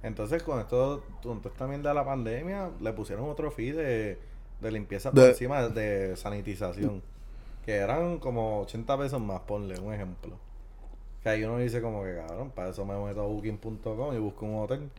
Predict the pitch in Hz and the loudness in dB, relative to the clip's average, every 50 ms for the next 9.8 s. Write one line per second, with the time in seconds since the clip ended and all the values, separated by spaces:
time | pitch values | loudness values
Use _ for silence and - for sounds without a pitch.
0 | - - - 131 123 113 - 117 120 - - - - 117 107 107 107 113 117 143 | -14 4 8 10 10 10 10 10 8 8 6 6 6 6 6 8 8 10 10 10
1 | 160 - 135 127 110 - 123 123 156 165 160 131 117 123 143 151 139 131 127 135 | 10 10 8 6 8 8 10 12 12 12 12 12 12 12 12 12 12 12 12 10
2 | 131 127 - - 127 123 117 - - - - - - - - - - - - - | 10 10 10 12 12 12 12 10 6 -2 -16 -16 -16 -16 -16 -16 -18 4 10 12
3 | 143 143 143 - - 143 135 135 131 139 147 160 165 180 175 175 180 185 180 175 | 12 12 12 12 12 12 12 12 12 12 12 12 12 12 12 12 12 12 12 12
4 | - 165 165 180 190 180 160 143 135 143 156 165 156 151 156 160 170 - - 143 | 12 12 12 12 12 12 12 12 12 12 12 12 12 12 12 12 12 8 8 10
5 | 135 139 143 151 156 160 160 160 151 - - - 95 95 104 117 139 143 - 143 | 12 12 12 12 12 12 12 12 12 12 10 8 8 10 12 12 12 12 12 12
6 | 135 135 135 123 127 127 123 120 120 110 104 104 104 127 139 160 151 139 131 123 | 12 12 12 12 12 12 12 12 12 12 12 12 12 10 10 12 12 12 12 12
7 | 113 104 110 104 113 131 139 - - 151 156 156 156 151 151 143 135 131 139 139 | 12 10 8 10 10 10 8 8 8 10 10 12 12 12 12 12 10 10 10 12
8 | 147 147 135 - 151 143 131 117 113 - 120 110 104 95 104 - - 156 156 151 | 12 10 10 10 10 10 10 8 4 2 0 0 0 -2 -4 -4 -6 -4 -2 0
9 | 139 127 117 110 113 113 110 101 90 85 90 101 139 196 175 | 2 2 2 0 -2 -4 -2 -2 -4 -4 -4 -4 -4 -4 -6